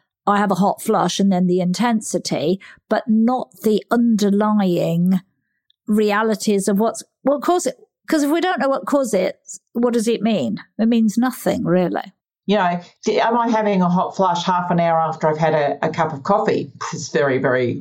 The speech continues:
Speaker 2: they're, they, they very much linked. You know, people don't wanna know that, but quite often, be-, particularly if you're adrenally exhausted and you have caffeine, which is a real adrenal stimulant, that will trigger off a hot flush.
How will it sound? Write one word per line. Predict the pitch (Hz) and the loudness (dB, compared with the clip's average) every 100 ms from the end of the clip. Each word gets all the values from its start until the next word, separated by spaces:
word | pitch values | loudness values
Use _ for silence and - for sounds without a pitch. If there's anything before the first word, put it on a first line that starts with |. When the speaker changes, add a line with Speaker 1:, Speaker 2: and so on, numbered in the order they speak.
| 131 | -2
Speaker 2:
they're, | 160 156 - | 0 0 0
they, | 170 175 165 | 0 0 0
they | 185 226 170 - | -2 -2 -4 -2
very | 156 143 | 0 2
much | 131 - - - _ - | 0 -2 -12 -16 _ -2
linked. | 143 175 - | 0 0 0
You | 151 139 | 0 0
know, | |
people | 190 180 165 | 0 0 2
don't | 151 | 0
wanna | 143 143 131 117 | 0 0 -2 -2
know | 139 160 220 | -2 0 0
that, | - - 196 - | 0 -2 -4 -2
but | 139 - - - | -2 -4 -12 -4
quite | 190 165 | 0 0
often, | 175 262 175 139 185 | 0 0 0 0 0
be-, | 165 160 | -2 -4
particularly | - - 160 151 139 | -6 -4 -2 -2 -2
if | |
you're | 147 143 | 0 -2
adrenally | 139 156 165 165 147 127 - _ - | 0 0 0 0 0 -2 -6 _ -2
exhausted | 139 185 214 214 - | 0 2 0 0 -2
and | 143 | 0
you | 160 | 2
have | 170 143 - | 2 0 -2
caffeine, | 180 185 139 135 | -2 0 0 2
which | 139 135 | 0 0
is | 143 | 0
a | 135 | 0
real | 139 170 143 | 0 0 0
adrenal | 139 143 131 | 0 0 0
stimulant, | 117 - 233 208 123 151 160 _ _ _ | -2 0 0 2 0 -2 -6 _ _ _
that | 214 202 | -2 0
will | 196 | 0
trigger | 175 185 170 | 0 0 2
off | 156 165 | 0 0
a | |
hot | 165 156 - | -2 -2 0
flush. | 247 208 - - | 0 0 -4 -10